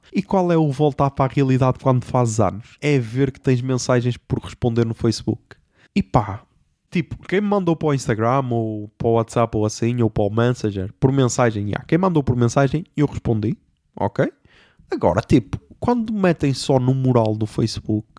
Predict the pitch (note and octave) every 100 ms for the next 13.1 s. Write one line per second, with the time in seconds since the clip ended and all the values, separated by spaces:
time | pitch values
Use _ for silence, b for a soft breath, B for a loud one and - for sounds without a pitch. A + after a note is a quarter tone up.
0 | _ _ - - - - _ - - A3+
1 | G#3+ C#3+ - B2+ C#3 C3 - C#3 B2+ C#3+
2 | B2 C3+ C3 - - C3+ C3 - _ -
3 | _ C3+ - C#3 C3+ B2 - - B2+ B2
4 | A#2 A#2+ C3 - b b b C3+ C3+ C3+
5 | C3 - B2 A2+ A2+ - - C#3 C#3+ -
6 | E3+ D#3+ D#3+ E3 - D#3+ D3+ D3 C#3+ C3+
7 | C3 D3+ C#3+ - - C#3+ C#3+ C#3+ C#3 C#3+
8 | C#3 A#2+ C#3+ C3+ C3+ B2+ C#3+ C3+ A#2+ C3+
9 | B2 C3+ B2+ C3 B2+ B2+ A2 G#2 - D#4
10 | F3 A3+ A#2 - C#3+ - F3 D#3+ E3 D#3+
11 | - C#3+ - E3 E3+ C3+ A#2 G#2 A#2 A2
12 | A#2 G#2+ G#2+ D3+ - A2+ G2+ G#2+ G#2+ B2+
13 | E3+